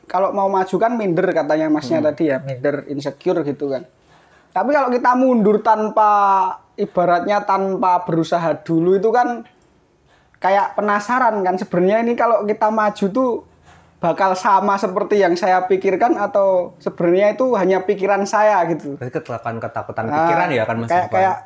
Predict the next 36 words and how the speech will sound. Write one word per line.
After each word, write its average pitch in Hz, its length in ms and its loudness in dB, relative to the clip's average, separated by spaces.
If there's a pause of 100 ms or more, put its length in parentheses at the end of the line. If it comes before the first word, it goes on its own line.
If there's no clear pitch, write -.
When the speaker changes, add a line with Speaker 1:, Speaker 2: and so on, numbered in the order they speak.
Speaker 1:
kayak 190 280 2 (100)
apa 190 180 -2
ya, 180 120 4
kayak 220 160 2
penasaran 220 500 0
lah. 170 180 -2
Mending 190 280 0
kalau, 233 280 0
kalau 220 220 0
aku 214 300 2
ya, 147 240 0 (480)
kalau 170 200 2
aku 180 280 2
tuh 262 100 2
lebih 254 280 2
ke 226 180 4 (480)
daripada 170 560 0
aku 175 160 -2
penasaran, 180 680 0
terabas 160 520 -6
lah. 214 340 -2
Kalau 165 240 -2
nanti 170 260 -2
toh 170 340 -4
ditolak 165 600 0
ya, 170 160 0
ya 143 180 2
udah 180 520 -2
gitu. 151 200 -12 (1160)
Speaker 2:
Tapi 247 280 -4
kamu 240 240 -2
pernah 226 200 0
ngerasa 196 360 -4
takut 190 200 -4
gini 170 240 -2
nggak? 113 160 -6